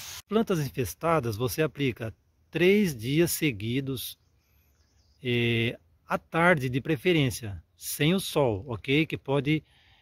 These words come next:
prejudicar e ressecar, queimar um pouco as suas, as folhas.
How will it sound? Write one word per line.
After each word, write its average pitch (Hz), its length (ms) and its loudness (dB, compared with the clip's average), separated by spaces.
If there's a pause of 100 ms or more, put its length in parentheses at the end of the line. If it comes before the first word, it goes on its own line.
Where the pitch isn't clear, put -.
(440)
prejudicar 139 760 2
e 135 240 2
ressecar, 127 760 0
queimar 139 460 2
um 131 80 -2
pouco 143 240 -4
as 143 80 -4
suas, - 320 -4 (160)
as 147 160 -8
folhas. 127 560 0